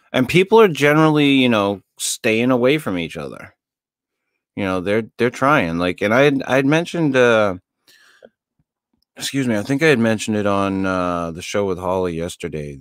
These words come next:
The governor here opened up, uh, fishing for everybody.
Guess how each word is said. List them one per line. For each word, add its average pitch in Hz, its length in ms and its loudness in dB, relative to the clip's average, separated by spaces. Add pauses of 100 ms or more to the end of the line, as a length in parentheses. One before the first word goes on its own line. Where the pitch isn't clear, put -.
The 80 380 -6 (100)
governor 107 360 0
here 85 500 -2 (1700)
opened 104 360 0
up, 92 240 0
uh, 78 420 -2
fishing - 500 -6 (600)
for 90 160 -4
everybody. 73 560 -10